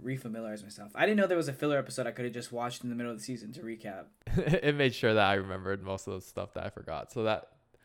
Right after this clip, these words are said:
Speaker 2: that was a plus. But then after, after that, I was like, "All right." They totally fil-, put that in there strategically to buy themselves time because it just s-, seems like a completely different show after episode five.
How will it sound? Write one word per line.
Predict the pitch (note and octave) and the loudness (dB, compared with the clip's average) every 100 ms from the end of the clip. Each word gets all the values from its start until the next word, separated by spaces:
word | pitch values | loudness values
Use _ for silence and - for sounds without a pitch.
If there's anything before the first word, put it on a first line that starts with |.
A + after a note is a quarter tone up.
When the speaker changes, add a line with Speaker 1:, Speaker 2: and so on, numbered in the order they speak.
| _ - | _ 4
Speaker 2:
that | |
was | B2+ A2+ | 4 6
a | F#2+ | 0
plus. | - F2 G2+ - | -2 -2 -2 -2
But | A#2+ A2+ | -2 4
then | B2+ A#2+ A2+ | 8 6 4
after, | A2 B2 A#2+ | 0 0 0
after | - A#2 - | 0 0 0
that, | F#2+ F#2+ D#2 | -2 -2 -2
I | |
was | F2+ - | -4 -6
like, | - | -10
"All | A1 | -10
right." | A#1 A1 - - _ - _ | -8 -10 -14 -20 _ -20 _
They | - C#3+ | 2 4
totally | D#3 F#3 G3 | 6 6 6
fil-, | - C3 C3 | 4 2 2
put | - C3 | 0 0
that | A#2+ G2+ | 2 2
in | G#2 G#2 | 2 -2
there | F#2 F2 F2+ A2 _ _ | -2 -2 -4 -8 _ _
strategically | - - G#2 - A2+ G#2 G2 G2+ F2 F#2 | -10 -4 -2 0 -2 -2 -4 -6 -6 -8
to | - G2+ | -6 0
buy | G2+ | 2
themselves | F#2+ G2 - G2+ | 2 -2 -6 -8
time | - - - B1 - | -8 -10 -10 -14 -16
because | A2 G2 F#2+ F#2+ - | -12 -8 -8 -8 -8
it | A#2 | -4
just | B2+ A2 - - | -2 -4 -6 -18
s-, | - - | -20 -20
seems | - A#2 A2 | -10 -6 -4
like | G2+ | -4
a | |
completely | - G#2+ E3+ C#3 | -6 -4 0 0
different | G#2 F2+ F#2+ | -2 -4 -10
show | - D2 C2+ | -6 -4 -4
after | - - A1+ - | -6 -8 -10 -10
episode | - - - | -10 -14 -12
five. | - A#1+ | -12 -12